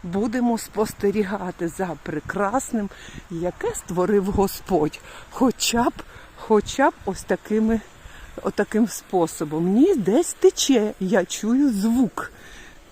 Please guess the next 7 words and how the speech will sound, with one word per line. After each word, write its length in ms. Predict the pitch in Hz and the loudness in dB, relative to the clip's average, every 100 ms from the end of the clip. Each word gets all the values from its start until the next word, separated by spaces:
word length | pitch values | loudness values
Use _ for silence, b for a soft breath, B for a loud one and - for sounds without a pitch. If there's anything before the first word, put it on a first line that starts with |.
| - - | -14 -4
Ну, 300 | 175 254 294 | 2 4 4
десь 280 | 233 254 - | 2 0 -4
отут 280 | 214 220 208 - | -6 -6 -10 -8
підземелі 760 | 202 160 196 190 165 156 151 - - | -6 -2 0 2 0 0 -4 -6 -18
щось 380 | - 190 170 | -8 -6 -6
тече, 640 | - 180 - - 180 226 285 B B B B - | -6 -6 -4 -4 -2 -2 -4 B B B B -12
чутно, 600 | - 254 254 - 233 | -2 0 0 0 0